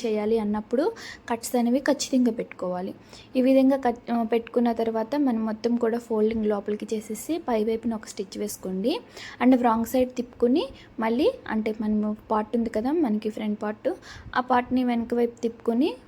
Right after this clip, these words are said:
ఫోల్డింగ్ చేసుకోవాలి. ఒక రెండు ఫోల్డింగ్ చేసామంటే చిన్నగా ఫోల్డ్ అవుతుంది. ఆ ఫోల్డింగ్కి మనము ఒక స్టిచ్ అనేది వేసేసుకోవాలి. ఈ ప్లేస్లో కొంతమంది, ఆ, చేతి పని కూడా చేసుకుంటారు. డ్రెస్సెస్ అనేది ఫినిషింగ్ కొంచెం లుక్ కొంతమందికి ఇష్టం అన్నమాట.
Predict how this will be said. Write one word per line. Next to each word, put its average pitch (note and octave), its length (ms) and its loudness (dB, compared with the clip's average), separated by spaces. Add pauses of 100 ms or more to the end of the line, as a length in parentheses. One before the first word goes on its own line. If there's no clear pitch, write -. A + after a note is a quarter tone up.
ఫోల్డింగ్ B3+ 540 6
చేసుకోవాలి. G#3 520 -6
ఒక A#3+ 180 -2
రెండు A#3+ 240 0
ఫోల్డింగ్ A#3 520 2
చేసామంటే A3+ 560 -2
చిన్నగా B3 440 0
ఫోల్డ్ A3+ 320 0
అవుతుంది. G#3 460 0 (360)
ఆ B3 80 4
ఫోల్డింగ్కి B3 960 4 (300)
మనము A3 480 -4
ఒక A3+ 140 -4
స్టిచ్ A3+ 340 -6
అనేది A3 260 -2
వేసేసుకోవాలి. G#3+ 880 -2 (540)
ఈ C4+ 80 4
ప్లేస్లో B3+ 460 2
కొంతమంది, C4 680 0 (360)
ఆ, A#3 220 -4 (120)
చేతి B3+ 160 4
పని B3 200 2
కూడా B3+ 260 2
చేసుకుంటారు. G#3+ 600 -2
డ్రెస్సెస్ A3+ 520 -2
అనేది A3 280 0
ఫినిషింగ్ G#3+ 560 -2
కొంచెం G#3+ 360 -2
లుక్ G#3+ 240 -4
కొంతమందికి A3 640 -2
ఇష్టం B3 320 -4
అన్నమాట. G3+ 540 -6